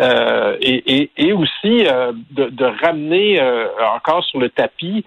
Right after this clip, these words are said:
euh, la question de l'avortement, dans le fond, là, parce que c'est ça qui est derrière ça, là. Et,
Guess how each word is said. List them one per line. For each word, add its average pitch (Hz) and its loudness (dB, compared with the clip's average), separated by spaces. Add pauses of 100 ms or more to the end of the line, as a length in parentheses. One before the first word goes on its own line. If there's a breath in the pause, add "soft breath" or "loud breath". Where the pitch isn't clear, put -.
(280 loud breath)
euh, 110 2
la 120 2
question 175 -2
de 165 2
l'avortement, 202 0
dans 175 0
le 131 -6
fond, 180 -2
là, 131 0
parce 131 -4
que 143 -6
c'est 165 -2
ça 330 -2
qui - -2
est 180 0
derrière 143 0 (100)
ça, 185 0
là. 127 0 (500 loud breath)
Et, 175 0